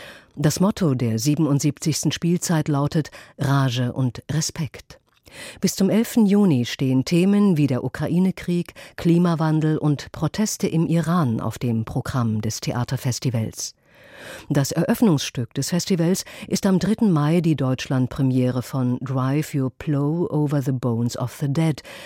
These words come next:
des britischen Theaterkollektivs Complicity nach dem Roman der Literaturnobelpreisträgerin Olga Tokarczuk.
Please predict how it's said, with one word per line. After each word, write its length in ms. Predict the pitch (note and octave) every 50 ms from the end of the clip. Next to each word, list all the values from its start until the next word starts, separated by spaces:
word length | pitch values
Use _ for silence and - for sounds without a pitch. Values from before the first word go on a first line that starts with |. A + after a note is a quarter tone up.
| - - - -
des 240 | - D#3 D3+ -
britischen 500 | - E3+ E3+ G#3+ G#3+ - A3 F#3+ - E3+
Theaterkollektivs 1040 | C#3 - C3+ - C3+ - - - - D#3 C#3 C#3 B2+ - _ - D3+ C#3 - - - - -
Complicity 920 | - E3 D#3 D3+ - - F#3+ F#3 - D#3+ - - - C3 G#2+ G2 - - _ _ - - - - - _
nach 160 | C3 A#2+ A2
dem 120 | - B2+ A#2+
Roman 600 | A#2 B2 B2 B2+ B2+ C3 C#3+ F#3 A3 A#3+ G#3 D3+
der 180 | D3 B2 A2
Literaturnobelpreisträgerin 1800 | A2 A#2 - - B2+ A#2+ B2 A#2+ - - F3+ F#3 F#3+ E3+ C#3+ B2+ C3+ C#3 C#3+ - - C#3+ C3+ - - - - C#3 C3+ C3 C#3 C3 B2+ B2+ B2+ B2 - - - _ _ -
Olga 400 | C3 B2 A#2 - A#2+ A2 A2 A2+ - _
Tokarczuk. 840 | - F3+ - - F3 D#3 - - - - - F#2+ - _ - -